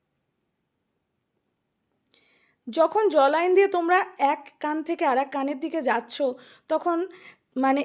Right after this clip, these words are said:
এটা খেয়াল রাখবে যে এই নিচে যেন এই হাতগুলো যেন গোটানো থাকে, জ লাইন বা চিন এরিয়াতেই থাকে, যেন নলির কাছে চাপ না লাগে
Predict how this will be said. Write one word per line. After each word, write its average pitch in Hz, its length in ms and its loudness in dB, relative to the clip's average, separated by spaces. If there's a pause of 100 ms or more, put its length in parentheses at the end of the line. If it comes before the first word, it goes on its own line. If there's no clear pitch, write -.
এটা 285 260 2
খেয়াল 359 280 4
রাখবে 277 260 0
যে 302 140 -2 (800)
এই 370 180 6 (640)
নিচে 302 440 2 (420)
যেন 277 280 0 (160)
এই 349 200 2
হাতগুলো 269 640 -2 (160)
যেন 262 220 -4
গোটানো 277 400 -2
থাকে, 262 320 -6 (400)
জ 226 120 -8 (180)
লাইন 302 320 0
বা 262 160 0 (200)
চিন 311 240 -4
এরিয়াতেই 262 500 -4
থাকে, 254 360 -8
যেন 233 200 -4 (520)
নলির 339 360 6
কাছে 339 280 0
চাপ 359 400 0
না 294 180 2
লাগে 214 340 -6